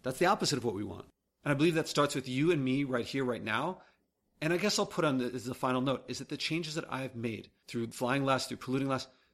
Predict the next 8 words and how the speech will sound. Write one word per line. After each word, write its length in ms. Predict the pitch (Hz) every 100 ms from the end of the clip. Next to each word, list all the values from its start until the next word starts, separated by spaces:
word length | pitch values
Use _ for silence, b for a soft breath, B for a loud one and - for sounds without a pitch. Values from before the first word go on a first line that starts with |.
| _
through 140 | - 113
picking 260 | 151 147
up 80 | 135
garbage, 500 | 135 127 127 123 - _ _ _
they've 140 | 185 208
improved 320 | - 202 196
my 100 | 170
life. 420 | 185 127 - -